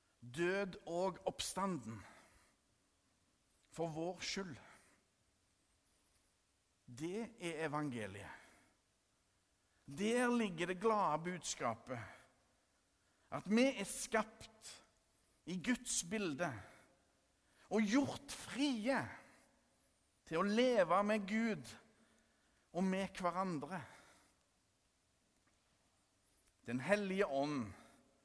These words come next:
er vår livgiver og fyller oss med sin kraft.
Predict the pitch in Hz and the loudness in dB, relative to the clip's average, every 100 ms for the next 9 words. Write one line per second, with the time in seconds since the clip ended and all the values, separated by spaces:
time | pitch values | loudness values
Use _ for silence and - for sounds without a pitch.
0 | _ _ _ _ _ _ - 175 190 175 | _ _ _ _ _ _ -4 0 4 4
1 | 175 202 208 170 135 139 135 123 147 120 | 4 0 -2 -2 -2 0 2 2 0 0
2 | - - - - _ _ _ _ _ _ | -8 -16 -18 -20 _ _ _ _ _ _
3 | 131 - 214 247 190 175 196 - 185 - | -14 -4 2 2 4 4 2 -2 -4 -6
4 | - 196 185 202 190 - - - - | -6 -6 -2 -2 -2 -6 -16 -16 -16